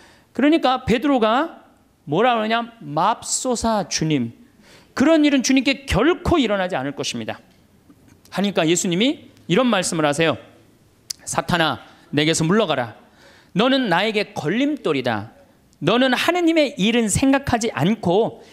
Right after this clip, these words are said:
사람의 일만 생각하는구나."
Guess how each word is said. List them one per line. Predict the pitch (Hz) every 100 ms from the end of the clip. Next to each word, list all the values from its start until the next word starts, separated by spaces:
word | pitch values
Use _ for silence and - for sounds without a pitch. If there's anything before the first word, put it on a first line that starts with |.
| -
사람의 | - - 147 185 214 220 226 208
일만 | 165 156 151 160 240 - -
생각하는구나." | - 202 160 180 - - - 208 165 135 117 117